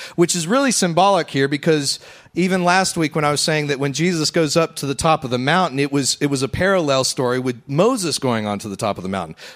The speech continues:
When Moses comes down the mountain after being surrounded by God's presence, he brings down the law. When Jesus comes down the mountain, he brings freedom. This is a parallel story. The, it, the children of Israel, they, they wandered around the wilderness for forty years. Jesus is fasting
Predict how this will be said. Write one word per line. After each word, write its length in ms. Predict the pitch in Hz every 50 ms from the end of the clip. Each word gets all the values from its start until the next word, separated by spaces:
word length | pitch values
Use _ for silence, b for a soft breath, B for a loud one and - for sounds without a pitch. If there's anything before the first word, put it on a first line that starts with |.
| B
When 160 | - 120 117
Moses 380 | 120 135 180 214 202 165 175 156
comes 260 | - 185 165 143 131
down 240 | 123 143 139 131 127
the 80 | 127 123
mountain 380 | 123 120 123 135 147 156 156
after 260 | 131 135 143 - 139
being 200 | 120 131 131 123
surrounded 360 | 117 - 131 123 123 123 123 110
by 140 | 117 113
God's 260 | 104 117 117 117 107 -
presence, 400 | - 123 123 131 151 156 - -
he 140 | 143 127
brings 400 | 117 104 117 123 135 143 123 110
down 240 | 104 120 120 120 131
the 100 | 139 147
law. 340 | 156 165 196 196 175 131 107 B B B B B
When 200 | 135 127 127 127
Jesus 540 | 120 127 151 190 233 254 240 208 180 160 -
comes 280 | - 165 151 135 123
down 240 | 117 131 123 120 120
the 80 | 117 113
mountain, 380 | 117 113 113 127 175 180 180
he 120 | 156 170 165
brings 460 | 135 143 143 147 147 156 160 156 -
freedom. 720 | - - 233 254 277 285 277 247 165 107 87 71 - - - - - _ _ _ B B B B B B B B
This 180 | 127 135 131 -
is 80 | 139
a 80 | 135 135
parallel 480 | - - 139 131 131 131 131 135 135 131
story. 560 | - - - 208 208 175 127 104 92 85 - _ b b b b b b b b b b b _ _ -
The, 240 | 107 104 104 -
it, 160 | 120 120 - 117
the 120 | 113 107
children 340 | - - 135 131 131 127 123
of 100 | 110 120
Israel, 440 | 131 143 131 131 147 156 160 165 156
they, 260 | 120 120 123 123 120
they 300 | - 113 120 117 113 107
wandered 480 | 104 110 117 123 131 139 139 139 127
around 560 | 127 120 120 123 127 131 131 135 131 127 117 110
the 80 | 113
wilderness 520 | 107 120 127 139 131 139 135 139 139 131 -
for 200 | - - 110 -
forty 360 | - - 139 135 139 135 127
years. 480 | 120 120 127 139 151 156 160 143 -
Jesus 540 | - - 113 123 131 131 127 135 127 - -
is 160 | 123 120 113
fasting 840 | - - - 135 131 143 151 143 - - - 143 135 135 135 131 120